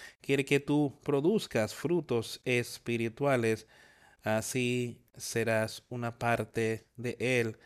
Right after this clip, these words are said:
Así serás entonces un hijo de Dios,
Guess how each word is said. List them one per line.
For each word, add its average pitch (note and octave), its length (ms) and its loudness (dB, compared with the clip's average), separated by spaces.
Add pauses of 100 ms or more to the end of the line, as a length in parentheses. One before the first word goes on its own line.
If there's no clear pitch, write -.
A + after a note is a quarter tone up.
(360)
Así B2+ 420 -2
serás C3 420 2
entonces B2 800 -4
un C3+ 300 -6
hijo E3 440 -2
de B2+ 140 2
Dios, G2 580 -8